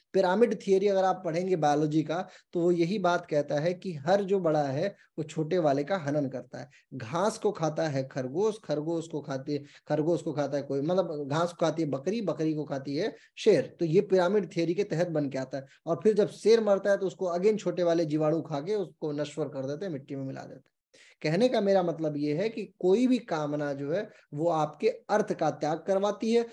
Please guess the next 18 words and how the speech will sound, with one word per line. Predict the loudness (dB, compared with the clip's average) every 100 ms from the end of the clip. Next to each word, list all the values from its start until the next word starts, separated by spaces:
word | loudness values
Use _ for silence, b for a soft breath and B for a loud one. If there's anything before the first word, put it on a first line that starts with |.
| B -2
और | -2 2
अर्थ | 2 2
के | 0 0
त्याग | 0 4 4 4 2 0
के | -2
फलीभूत | 0 0 0 2 0 2
होने | 0 0 -2 -2
से | -2
पूर्ववत | -6 -4 0 0 0
ही | -2 -2
धर्म | 0 2 0
का | 0 -2
त्याग | -2 -2 -2
हो | -2 -2 -2
जाता | -2 -8
है। | -18 _ b b
लिहाजा | -6 -2 2 2
धर्म, | 0 2 2 2